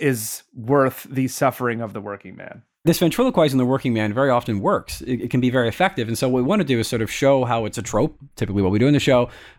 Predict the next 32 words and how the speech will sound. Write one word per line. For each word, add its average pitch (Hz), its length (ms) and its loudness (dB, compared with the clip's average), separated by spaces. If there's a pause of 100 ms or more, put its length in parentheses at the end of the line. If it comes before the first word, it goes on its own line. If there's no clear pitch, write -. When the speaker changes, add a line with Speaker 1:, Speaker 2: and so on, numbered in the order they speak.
Speaker 2:
by 127 100 2
going 160 500 2
back 143 280 2
in 135 80 2
history, 113 480 0 (180)
looking 143 260 2
at 127 60 2
various 127 240 2
examples 117 380 0
of 101 160 2
this, 95 240 -2
and 117 160 0
then 117 80 2
we're 117 60 2
gonna 117 140 4
lead 170 220 4
up 170 120 2
to - 80 -10
the 110 60 -8
present 147 460 2
where 110 140 0
this 110 200 -4
really 165 220 4
reared 104 260 2
its 98 120 -6
ugly 98 240 -2
head 101 180 -2
during 104 200 0
the 95 60 -2
student 107 480 -4
debt 139 200 2
cancellation 101 840 -2